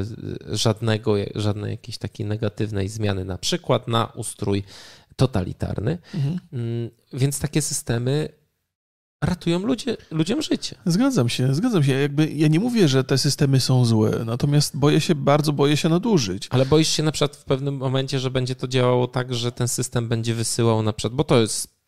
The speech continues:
Speaker 1: takie bliska korelacja, no na przykład wyślę, że jechałeś za szybko do policji.
Speaker 2: No to, d-, no to mi akurat nie przeszkadzało, staram się przestrzegać przepisów i myślę,
Speaker 1: Ale czy
Speaker 2: że to
Speaker 1: uważasz, że taka sytuacja, że w każdym, na przykład,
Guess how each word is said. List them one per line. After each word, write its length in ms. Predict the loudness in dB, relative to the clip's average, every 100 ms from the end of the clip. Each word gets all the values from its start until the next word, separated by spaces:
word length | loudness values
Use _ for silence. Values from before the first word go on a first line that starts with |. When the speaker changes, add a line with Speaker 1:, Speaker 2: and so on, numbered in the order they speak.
| -6
Speaker 1:
takie 580 | -6 -2 0 2 0 -2 _ _ _ _ _ _
bliska 380 | -2 0 2 0
korelacja, 720 | 0 0 0 0 0 0 0 -4 -18 -20 -20 _ _ _ -6
no 100 | -2
na 120 | -2
przykład 400 | -2 -2 -2 2
wyślę, 300 | 0 2 2
że 140 | 2
jechałeś 340 | 0 -2 -2 -2
za 140 | -4
szybko 400 | -6 -8 -14 -20
do 60 | -20
policji. 580 | -20 -20 -20 -18 -16 -16 _ _ -2
Speaker 2:
No 120 | 0
to, 120 | 0 -4 -8
d-, 480 | -2 2 2 2 0
no 160 | 0
to 120 | 0
mi 240 | 0 0 -4
akurat 280 | -2 -2 0
nie 80 |
przeszkadzało, 480 | -4 -2 0 4 4
staram 260 | 4 2 2
się 120 | 0
przestrzegać 600 | -4 -4 -2 0 0 -2
przepisów 480 | -4 -4 -2 -2 0
i 60 |
myślę, 140 | 2 4
Speaker 1:
Ale 80 | 4
czy 40 |
Speaker 2:
że 60 | 4
to 60 |
Speaker 1:
uważasz, 340 | 4 4 2 0
że 120 | -2
taka 240 | -4 -4
sytuacja, 600 | -6 -6 -4 -4 -2 0
że 160 | 0 -4
w 100 | -4
każdym, 360 | -2 -2 -2
na 100 | -6
przykład, 220 | -6 -8